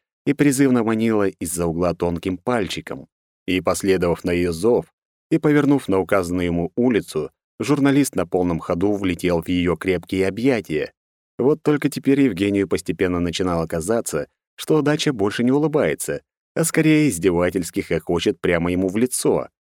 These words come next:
Он скосил глаза и посмотрел на Оксану, которая, развернувшись на сиденье, смотрела назад, демонстрируя Евгению свой коротко стриженный затылок.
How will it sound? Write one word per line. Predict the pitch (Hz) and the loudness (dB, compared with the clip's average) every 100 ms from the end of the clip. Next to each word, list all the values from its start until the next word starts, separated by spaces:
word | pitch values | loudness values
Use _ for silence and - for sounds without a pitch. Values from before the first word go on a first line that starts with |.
| _ _ - | _ _ -6
Он | 92 90 | -2 -2
скосил | - 85 - 87 | -2 -2 0 -2
глаза | 85 85 98 107 | 0 0 0 0
и | |
посмотрел | 87 82 87 95 90 | 0 -6 -4 -4 -2
на | 98 | -4
Оксану, | - 127 101 76 67 _ _ _ | -4 -4 -4 -6 -10 _ _ _
которая, | - 151 156 135 | -6 0 2 2
развернувшись | 117 101 113 120 - 95 | 0 0 0 0 -2 -4
на | 95 | -4
сиденье, | 85 92 113 107 98 | -4 -2 -2 -2 -4
смотрела | - 82 87 82 | -4 -2 0 0
назад, | 80 85 110 113 - _ _ - | -2 -2 -2 -4 -6 _ _ -4
демонстрируя | 135 147 135 - 139 127 120 | 0 2 0 0 0 2 2
Евгению | 107 85 98 95 92 | 0 0 0 2 0
свой | - 90 85 | -2 -2 -2
коротко | - 92 85 95 | 0 -2 -2 -4
стриженный | - 87 80 87 85 | -4 -4 -2 -2 -2
затылок. | 101 - 131 87 58 - | -4 0 0 0 -2 -8